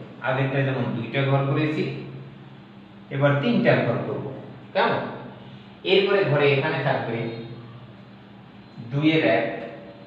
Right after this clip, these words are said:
তিনের এক, চারের এক, লিখে নিলাম। এরপরে যদি আমি এটাকে গুণ করে যাই একটু একটু করে, ধরো, এখানে দুইকে গুণ করলাম,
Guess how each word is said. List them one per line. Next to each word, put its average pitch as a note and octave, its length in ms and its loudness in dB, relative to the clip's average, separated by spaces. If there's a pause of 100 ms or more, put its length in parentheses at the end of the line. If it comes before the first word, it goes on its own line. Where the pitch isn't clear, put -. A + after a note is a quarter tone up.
(480)
তিনের D3+ 320 0
এক, - 360 2 (1080)
চারের B2 320 4
এক, - 200 -6 (640)
লিখে E3 180 0
নিলাম। - 400 -2 (840)
এরপরে G3 400 4
যদি F3 220 2
আমি B2 420 0 (840)
এটাকে D#3+ 420 2
গুণ D#3+ 340 2
করে C#3 240 4
যাই B2 460 2 (400)
একটু D#3 240 -6
একটু E3+ 340 0
করে, A4 380 -4 (1200)
ধরো, F3+ 280 4
এখানে D#3+ 360 4
দুইকে D3 400 0
গুণ A#2+ 260 2
করলাম, A#2+ 480 0